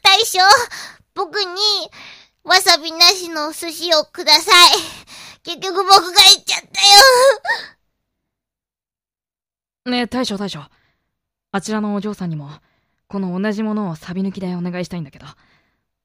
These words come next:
Speaker 2: え、いや、僕はそういう関係ではないんだけど。い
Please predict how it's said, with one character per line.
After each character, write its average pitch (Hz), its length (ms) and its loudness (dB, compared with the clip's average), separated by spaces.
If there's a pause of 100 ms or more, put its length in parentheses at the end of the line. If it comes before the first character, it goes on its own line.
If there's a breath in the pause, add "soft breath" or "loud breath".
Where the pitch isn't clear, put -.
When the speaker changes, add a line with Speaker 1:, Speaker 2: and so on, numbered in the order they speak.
(580)
Speaker 2:
え、 - 140 -10 (680)
い - 40 -2
や、 247 180 2
僕 185 300 -8
は 156 120 -10
そ 170 240 -14
う 170 60 -12
い 165 100 -12
う 160 60 -14
関 160 200 -12
係 160 120 -14
で 156 80 -14
は 147 60 -16
な 147 100 -20
い 139 40 -18
ん 135 40 -20
だ - 80 -20
け - 100 -20
ど。 151 80 -18
い - 20 -18